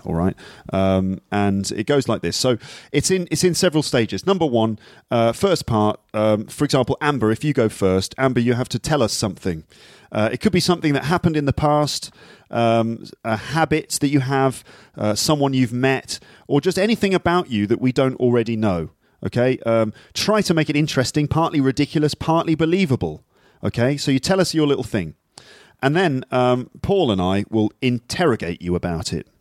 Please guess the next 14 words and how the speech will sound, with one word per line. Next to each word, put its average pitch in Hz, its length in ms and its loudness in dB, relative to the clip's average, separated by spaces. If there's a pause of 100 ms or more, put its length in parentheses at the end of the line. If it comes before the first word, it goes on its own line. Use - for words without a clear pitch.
Okay, 123 280 0 (260)
we'll 117 160 0
ask 151 220 0
you 143 80 2
lots 175 220 0
of 165 80 -2
questions, 170 600 -2 (320)
uh, 123 340 2
to - 180 -2
investigate 147 680 0
your 139 140 2
statement. 139 680 -2 (300)
Uh, 120 320 2
th-, - 120 -12